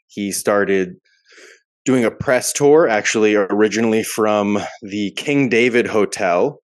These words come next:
in Jerusalem, where we know Zionists planted a bomb and killed ninety-one people in nineteen forty-six. He said that he saw no evidence of a massacre in Jenin at the time. That's what he said.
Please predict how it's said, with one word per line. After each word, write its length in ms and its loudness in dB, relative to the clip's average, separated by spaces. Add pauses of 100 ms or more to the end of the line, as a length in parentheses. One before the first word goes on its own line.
(360)
in 240 -2
Jerusalem, 680 0
where 300 0
we 140 -2
know 220 -2
Zionists 840 -4 (320)
planted 300 -4
a 60 -4
bomb 420 -2
and 160 -8
killed 240 -4
ninety-one 640 -6 (280)
people 300 -2
in 100 -4
nineteen 320 -8
forty-six. 840 -6 (400)
He 180 -2
said 300 2
that 100 -2
he 160 -6
saw 460 2 (240)
no 340 2
evidence 720 -2 (320)
of 160 0
a 80 0
massacre 580 -4
in 160 -8
Jenin 400 -12
at 120 -10
the 80 -10
time. 280 -10
That's 200 -20
what 120 -12
he 60 -14
said. 240 -10